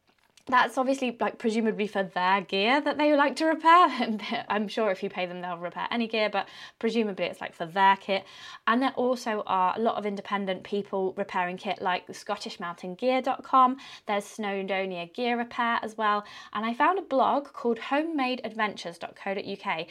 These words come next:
and they have a list of outdoor gear repair stations. So I have put a link to that in the film description below and the podcast show notes as well. So we've got a few more people joining live. This is exciting. We've got Tracy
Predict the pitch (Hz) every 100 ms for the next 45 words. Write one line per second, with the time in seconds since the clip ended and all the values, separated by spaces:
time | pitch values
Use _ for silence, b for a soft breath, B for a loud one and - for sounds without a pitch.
0 | B B - 226 247 233 214 196 202 220
1 | - - 190 - 190 - 185 185 190 180
2 | 185 208 185 - 180 180 175 180 - B
3 | B B - 196 185 - _ _ 190 214
4 | 202 - - 208 190 - - - 202 185
5 | 170 - 185 175 180 175 170 - - 185
6 | 175 175 175 180 175 175 - - - 254
7 | - 381 285 180 - 196 214 262 359 359
8 | 190 175 B B B B 240 233 233 233
9 | 269 381 349 247 - - 214 254 202 165
10 | 160 226 254 269 - 269 - - 190 180
11 | - 185 277 254 233 - 247 269 311